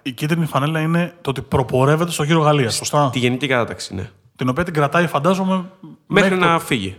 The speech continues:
Speaker 1: μέχρι να τέλος, οκ.
Speaker 2: Ανα-, ανάλογα. Υπάρχουν διαφοροποίησεις, έτσι, βάσει
Speaker 1: Οκ.
Speaker 2: των χρόνων. Είναι, είναι σύνθετο. Και μπαίνει, λοιπόν, ε, μετά από δεκαεννιά ετάπ με διαφορά πενήντα επτά δευτερολέπτων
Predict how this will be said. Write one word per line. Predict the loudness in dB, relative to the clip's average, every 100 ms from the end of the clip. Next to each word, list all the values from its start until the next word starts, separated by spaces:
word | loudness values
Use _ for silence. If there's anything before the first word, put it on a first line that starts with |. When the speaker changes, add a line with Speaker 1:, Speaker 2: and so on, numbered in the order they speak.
| -10
Speaker 1:
μέχρι | -6 -2
να | -2
τέλος, | -2 -4 -4
οκ. | -2
Speaker 2:
Ανα-, | 0 2
ανάλογα. | 2 2 0 -2 -6
Υπάρχουν | -2 -2 -2 -6
διαφοροποίησεις, | -6 -8 -8 -8 -8 -10
έτσι, | -12 -6
βάσει | -4
Speaker 1:
Οκ. | -2
Speaker 2:
των | -2 0
χρόνων. | 4 4 4 -2 -2 -4 -6 -10 _ _ _ -4
Είναι, | -2 0 -2 -4
είναι | -4 -4
σύνθετο. | -4 -8 -12 -18 -20 _ _ _ _ _ _ _ _ _ _ _ _ _ _ _ _ _ _ _ _ _ _ _ _ _ _ _ _
Και | -12
μπαίνει, | -2 0 0 -2
λοιπόν, | -4 -4 -6 -8 -18 _ _ _ _ _ -8
ε, |
μετά | -6 -4 -4 -2 -2
από | -2 -2 -2 -2 -6 -16 -14
δεκαεννιά | -10 -6 -2 -2 0 -2 -2 -2 0 0
ετάπ | 0 -2 -4 -4
με | -6
διαφορά | -4 -6 -6
πενήντα | -6 -2
επτά | -4 -2 -4
δευτερολέπτων | -2 -2 -2 -2 -4 -6